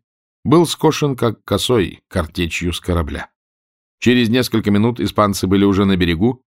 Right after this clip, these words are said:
и взбирались по отлогому склону с целью напасть на форт с суши, а шлюпки повернули назад к кораблю за новым подкреплением.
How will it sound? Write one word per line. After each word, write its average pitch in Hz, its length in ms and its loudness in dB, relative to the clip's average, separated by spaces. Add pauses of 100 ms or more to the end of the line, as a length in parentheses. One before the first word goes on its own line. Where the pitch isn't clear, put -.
и 127 100 2
взбирались 135 600 2
по 117 160 0
отлогому 110 480 0
склону 127 420 0
с - 80 -6
целью 104 320 2
напасть 107 560 0
на 90 100 0
форт 104 340 -4
с - 40 -8
суши, - 540 -6 (400)
а 104 120 2
шлюпки 175 420 2
повернули 127 540 2
назад 101 400 0
к - 20 -20
кораблю 90 420 0
за 139 180 0
новым 120 400 0
подкреплением. 71 800 -6